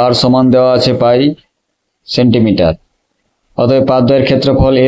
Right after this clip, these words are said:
সমান হবে পাই আর স্কয়ার, আর এর পরিবর্তে পাই বসিয়ে পাই, পাই কিউব সেমি স্কয়ার সমান পাই কিউব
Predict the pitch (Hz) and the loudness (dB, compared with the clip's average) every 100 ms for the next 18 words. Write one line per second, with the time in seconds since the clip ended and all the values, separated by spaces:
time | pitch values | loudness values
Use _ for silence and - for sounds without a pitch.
0 | 127 131 131 131 131 127 123 131 127 - | 0 0 0 2 2 0 0 2 0 0
1 | 131 127 123 131 127 131 127 123 120 127 | 0 2 2 0 0 0 0 0 0 0
2 | 123 120 131 127 127 131 160 160 _ _ | 0 0 0 0 0 0 0 -4 _ _
3 | - _ _ _ - 123 131 135 143 131 | -20 _ _ _ -4 0 0 0 0 0
4 | - 127 131 - 131 131 139 135 - 127 | 0 0 0 0 2 2 0 -6 -6 -2
5 | 127 131 127 120 123 135 143 | 0 0 0 0 0 0 0